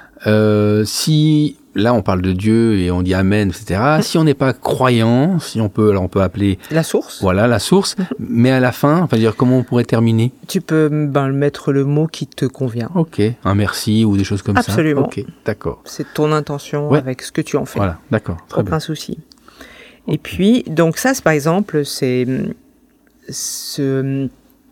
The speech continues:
Speaker 2: cette méditation fonctionne très bien, si jamais. C'est quelque chose que vous pouvez faire, euh,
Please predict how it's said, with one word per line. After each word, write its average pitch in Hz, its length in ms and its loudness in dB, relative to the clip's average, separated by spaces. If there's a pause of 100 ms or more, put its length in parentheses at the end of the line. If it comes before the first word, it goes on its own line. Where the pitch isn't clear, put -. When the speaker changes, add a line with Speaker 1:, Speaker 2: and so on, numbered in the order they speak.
(300)
Speaker 2:
cette 143 240 0
méditation 160 480 2
fonctionne 131 380 -4
très - 160 -4
bien, 143 180 2
si 175 160 -6
jamais. 147 360 0 (360)
C'est - 140 -8
quelque - 180 -4
chose - 160 -2
que - 80 2
vous 170 100 2
pouvez 156 200 0
faire, 170 320 -2 (100)
euh, - 340 0